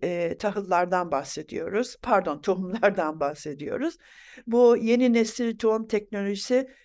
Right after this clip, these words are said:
G D O'ların da daha üstünde, daha sofistike hale geldi. Bunu anlamak dahi zor nasıl yaptıklarını. Bu biyolojik çeşitliliği ciddi bir şekilde tehdit etmekte. E, bu tabii ki bu kriz böyle çözülmüyor. Bunu biliyoruz.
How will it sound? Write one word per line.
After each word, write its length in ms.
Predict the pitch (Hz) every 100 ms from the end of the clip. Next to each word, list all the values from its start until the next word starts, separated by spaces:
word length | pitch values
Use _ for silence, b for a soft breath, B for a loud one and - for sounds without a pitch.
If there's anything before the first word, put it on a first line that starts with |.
| -
G 240 | 202 214
D 80 | 214
O'ların 500 | 202 202 208 240 294
da 140 | 240 202
daha 260 | 196 220
üstünde, 460 | 180 - 202 185 196
daha 440 | 190 196 214 202 202 b
sofistike 640 | - 226 214 - - 202
hale 420 | 214 202 170 165 160
geldi. 440 | 165 160 175 226
Bunu 220 | 214 220 -
anlamak 640 | 190 196 202 233 247 -
dahi 240 | 190 165 180
zor 380 | - 165 170 170
nasıl 340 | 175 - - -
yaptıklarını. 1000 | 170 165 - - - - - 196 294 370 b b b b
Bu 320 | 226 339 294
biyolojik 500 | 262 262 269 262 285
çeşitliliği 840 | - 226 - - 214 247 349 381 - 185
ciddi 380 | 165 202 - 320
bir 60 | 262
şekilde 440 | 208 - 180 247
tehdit 380 | 247 185 170 160
etmekte. 720 | - _ - - _ - - b -
E, 140 | 240
bu 140 | 311 302
tabii 300 | 359 392 392
ki 140 | 294
bu 80 | 233
kriz 360 | - 226 185
böyle 320 | 202 196 185 180
çözülmüyor. 760 | - 180 180 165 156 170 247
Bunu 220 | 247 226
biliyoruz. 600 | 220 208 185 156 180 269